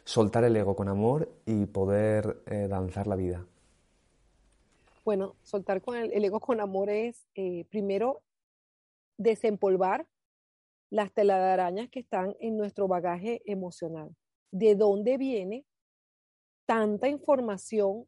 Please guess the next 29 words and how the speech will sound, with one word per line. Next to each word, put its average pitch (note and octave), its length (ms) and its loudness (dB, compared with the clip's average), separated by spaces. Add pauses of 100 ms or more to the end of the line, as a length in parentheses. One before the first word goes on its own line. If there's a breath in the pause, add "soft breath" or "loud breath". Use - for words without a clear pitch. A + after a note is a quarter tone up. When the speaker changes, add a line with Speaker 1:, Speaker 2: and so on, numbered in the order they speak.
(120)
Speaker 2:
que A#3+ 120 0
nosotros G#3 420 -4
a C#4+ 40 0
lo C#4 100 2
mejor G#3+ 200 0
ni C4 180 0
hemos C4 260 0
visto? B3 420 0
Y G3+ 100 -6
no G3 120 -6
podemos A#3+ 260 0
decir, A3+ 240 -4
"Bueno, G#3+ 200 -4
pero F#3 160 -8
si G3 160 -10
yo F3+ 140 -4
nunca A3 360 -4
he A#3+ 80 -2 (160)
afrontado A3+ 680 0
nada A#3 220 -2
como A3 280 -4
esto", F#3+ 360 -8 (1120)
vamos G3 340 -4
a B3 80 -2
ir G#3+ 60 2
un G#3 120 -4
poquito A3+ 320 -6
más G#3+ 160 -6
atrás. C#4 440 -8